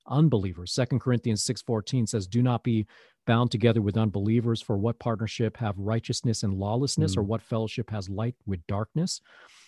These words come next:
Speaker 1: And so during the week, if you are f-, looking forward to spending time with unbelievers, um, I, I would encourage you to start to view the church as real, your real spiritual family. And if you really love God and want to grow,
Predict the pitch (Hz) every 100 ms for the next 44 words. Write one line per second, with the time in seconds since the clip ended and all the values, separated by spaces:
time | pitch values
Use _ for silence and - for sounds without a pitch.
0 | - 127 113 135 120 135 170 139 113 110
1 | 113 117 113 185 123 143 127 117 139 190
2 | 208 139 135 120 113 - 160 - _ -
3 | 139 139 175 170 120 - 151 113 113 -
4 | - 135 120 - 127 120 101 110 131 107
5 | 101 151 156 87 90 - _ _ _ -
6 | 117 107 101 - 131 151 190 196 113 -
7 | - 180 147 110 98 - 113 101 - 151
8 | - 180 147 147 127 110 - - 147 -
9 | 107 101 120 131 117 110 101 117 127 -
10 | 123 123 - 101 - 120 135 104 98 107
11 | - 120 110 107 127 170 156 110 107 123
12 | 113 113 110 113 101 101 110 - 90 98
13 | 110 95